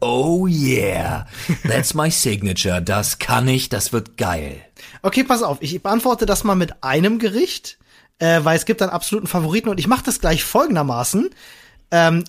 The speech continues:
Speaker 2: ich mach daraus gleich eine Anleitung für die Leute, die das zu Hause mal machen wollen.
Speaker 1: Alright.
Speaker 2: Aber das geht nämlich echt schnell und das ist tatsächlich auch ein Gericht nach Jamie Oliver. Ähm, und die Hardcore, die wirklich, die Hardcore-Italiener hören jetzt besser ein bisschen weg. Ein bisschen. Ja, es geht nämlich um
Speaker 1: <laughs>
Speaker 2: Spaghetti Carbonara.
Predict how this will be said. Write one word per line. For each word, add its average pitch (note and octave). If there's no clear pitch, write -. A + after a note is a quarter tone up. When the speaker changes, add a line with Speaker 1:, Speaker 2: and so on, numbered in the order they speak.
Speaker 2:
ich E3+
mach A3
daraus G3+
gleich G3+
eine G#3
Anleitung A#2
für -
die D#3+
Leute, E3
die D3+
das D3+
zu D3
Hause D3
mal D#3+
machen D3
wollen. G#2+
Speaker 1:
Alright. A2
Speaker 2:
Aber D3+
das F3
geht B3
nämlich E3+
echt G3
schnell G3+
und F3+
das G3
ist G#3+
tatsächlich G#3+
auch F3
ein E3
Gericht E3+
nach F#3
Jamie F#3+
Oliver. F3+
Ähm, D#3+
und F3
die F3
Hardcore, B3
die E3
wirklich, G3
die D#3
Hardcore-Italiener F#3
hören E3
jetzt D#3
besser C#3
ein B2+
bisschen A#2+
weg. -
Ein C#3
bisschen. -
Ja, A#2+
es D#3
geht G3
nämlich F#3+
um F3+
Speaker 1:
<laughs> -
Speaker 2:
Spaghetti F3+
Carbonara. E3